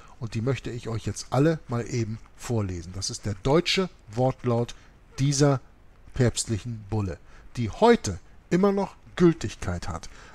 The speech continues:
Päpstliche Bullen werden normalerweise nie ungültig. Die einzige Ausnahme, die ich kenne, ist die Bulle, die die Jesuiten verboten hat,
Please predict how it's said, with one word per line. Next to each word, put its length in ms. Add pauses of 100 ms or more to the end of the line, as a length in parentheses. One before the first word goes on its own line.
(140)
Päpstliche 600
Bullen 560 (640)
werden 480
normalerweise 920 (100)
nie 460 (140)
ungültig. 840 (440)
Die 60
einzige 400
Ausnahme, 460
die 180
ich 120
kenne, 220
ist 220
die 100
Bulle, 280
die 120
die 160
Jesuiten 460
verboten 500
hat, 200